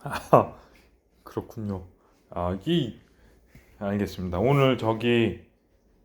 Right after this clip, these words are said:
아, 지금 뭔가 목격자 분께서 지금 얘기하시고 싶은 얘기 있다고 하는데 한 말씀 해주시겠어요? 저 이, 성함이 어떻게 되시나요? 성함이 어떻게 되세요? 목격자분?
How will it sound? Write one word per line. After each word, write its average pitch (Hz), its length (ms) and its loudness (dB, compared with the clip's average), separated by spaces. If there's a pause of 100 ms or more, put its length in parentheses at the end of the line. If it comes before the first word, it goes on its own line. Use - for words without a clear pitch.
(260)
아, 123 140 -4
지금 147 200 2
뭔가 147 800 8 (120)
목격자 151 760 4
분께서 143 480 0
지금 131 460 0 (500)
얘기하시고 160 720 2
싶은 156 300 -6
얘기 131 200 2
있다고 120 340 2
하는데 113 440 0 (280)
한 170 140 -6
말씀 170 300 4
해주시겠어요? 165 800 2 (960)
저 - 100 -12
이, 143 220 -2
성함이 202 320 6
어떻게 156 280 4
되시나요? 160 600 2 (1200)
성함이 190 340 6
어떻게 156 300 6
되세요? 160 340 4
목격자분? 165 680 0